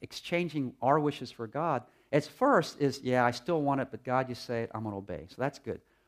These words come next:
But what's really cool is after a period of time, "God, what do you want about this?" It's that we go kind of on a neutral surface. "I think I want it, but I'm not sure. What do you want?" And then it's not that we have to go against what we want. Our wishes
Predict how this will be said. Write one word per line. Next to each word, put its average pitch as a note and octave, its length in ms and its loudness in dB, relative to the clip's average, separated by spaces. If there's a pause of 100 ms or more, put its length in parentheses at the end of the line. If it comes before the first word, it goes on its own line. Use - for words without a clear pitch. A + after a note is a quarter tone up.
(100)
But - 180 -12
what's C#3+ 260 -4
really G#3+ 320 -2 (120)
cool C3+ 200 -4
is A#2+ 80 -8
after C3+ 200 -6
a B2 40 -12
period A#2+ 280 -8
of - 60 -20
time, C#3+ 280 -6 (500)
"God, F#3 320 -2 (320)
what G#3 100 0
do G#3 40 2
you F#3+ 80 -2
want G3 140 0
about A2 280 -4
this?" D2+ 240 -10 (260)
It's - 180 0
that F#3 200 2
we F#3+ 180 -2
go F#3 320 8
kind F3+ 280 -2
of E3 80 2
on C#3+ 100 0
a C3 40 0
neutral C#3+ 420 -2
surface. - 600 -14 (280)
"I - 80 -2
think G3+ 380 0
I G3+ 100 2
want G3+ 220 0
it, F3+ 60 -4
but D3 80 -2
I'm D#3 140 2
not D3 120 -4
sure. D#3+ 120 -10
What E3 80 -4
do D#3+ 40 -4
you D#3+ 80 -6
want?" E3+ 160 -2
And C#3 100 -6
then D3+ 260 0 (340)
it's - 180 -8
not A3+ 160 2
that - 160 2
we D#3 80 2
have D3 140 0
to B2+ 100 -8
go D3 220 4
against D3 280 -4
what B2 80 -8
we A#2 80 -10
want. E3 340 -4
Our F3 160 0
wishes F3+ 400 -2